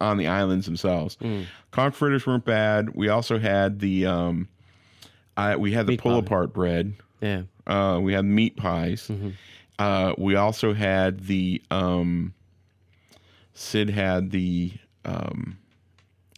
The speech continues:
Speaker 1: she had all the different trimmings on the pull-apart bread.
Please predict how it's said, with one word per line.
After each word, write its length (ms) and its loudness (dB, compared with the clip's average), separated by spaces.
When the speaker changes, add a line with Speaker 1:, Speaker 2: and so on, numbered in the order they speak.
Speaker 1:
she 260 -4
had 140 0
all 220 2
the 100 -2
different 300 -4
trimmings 380 -2
on 120 -2
the 60 -4
pull-apart 400 -4
bread. 200 -2